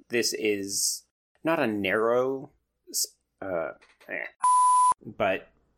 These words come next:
I did find it fascinating how that ends up getting juxtaposed. Ugh.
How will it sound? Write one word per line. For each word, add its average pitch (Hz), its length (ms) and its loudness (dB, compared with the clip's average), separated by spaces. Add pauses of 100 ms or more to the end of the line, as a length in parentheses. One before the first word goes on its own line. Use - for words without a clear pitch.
(160)
I 95 200 -2
did 110 300 -2
find 107 200 0
it 98 140 -2
fascinating 92 680 -4
how 85 440 -6
that 85 540 -2
ends 107 160 -4
up 87 120 -4
getting 87 280 -6
juxtaposed. 92 680 -6
Ugh. 92 880 -4